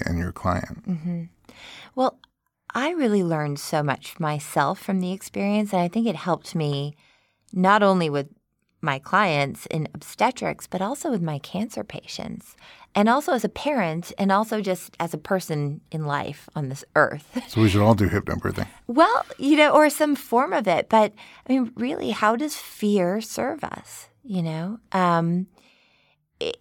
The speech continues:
Speaker 2: fear is really this projection into the future of potential negative outcomes.
Speaker 1: Mm-hmm.
Speaker 2: Um, I'm not saying that we shouldn't be prepared or,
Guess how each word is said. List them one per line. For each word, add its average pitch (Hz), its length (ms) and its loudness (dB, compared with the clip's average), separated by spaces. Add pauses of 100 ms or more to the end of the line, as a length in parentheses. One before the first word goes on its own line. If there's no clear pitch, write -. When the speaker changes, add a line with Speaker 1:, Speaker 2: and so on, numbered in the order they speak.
(220)
Speaker 2:
fear 208 880 2
is 202 220 2
really 220 840 4 (240)
this 196 480 -2 (120)
projection 196 760 2
into 170 240 0
the 165 100 0
future 202 580 -2
of 143 260 0
potential 165 600 0
negative 151 440 0
outcomes. - 840 -2 (140)
Speaker 1:
Mm-hmm. 80 340 0 (280)
Speaker 2:
Um, 170 360 2 (320)
I'm 247 100 4
not 311 200 4
saying 202 280 4
that 175 100 2
we 175 80 2
shouldn't 165 320 -2
be 143 300 -4 (640)
prepared 202 960 4
or, 139 440 -4